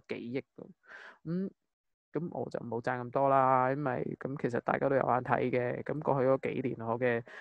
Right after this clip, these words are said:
精力、時間同埋我嘅喜好全部都去晒滑雪。咁所以大部分時間我都喺個雪場度。咁做網站我都係三日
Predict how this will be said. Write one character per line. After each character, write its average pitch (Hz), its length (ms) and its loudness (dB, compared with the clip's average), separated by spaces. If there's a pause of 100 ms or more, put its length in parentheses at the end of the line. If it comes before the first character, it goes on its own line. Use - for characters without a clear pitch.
(200)
精 165 480 2
力、 135 140 4 (100)
時 120 600 -6 (100)
間 135 340 8
同 131 160 -2
埋 117 240 2
我 127 160 0
嘅 131 220 2
喜 135 240 2
好 160 160 6
全 - 380 -2
部 127 180 0
都 151 240 8
去 135 80 4
晒 120 180 4
滑 120 140 4
雪。 - 280 -2 (600)
咁 196 140 -2
所 208 180 10
以 185 80 10
大 139 200 8
部 131 100 6
分 131 160 4
時 - 180 -6
間 131 160 4
我 143 80 6
都 170 80 4
喺 147 100 8
個 135 80 4
雪 - 200 -4
場 - 280 -2
度。 - 340 0
咁 190 360 -2
做 139 280 8
網 127 280 4
站 131 200 8
我 127 160 6
都 156 60 6
係 139 160 8
三 151 260 6
日 131 120 4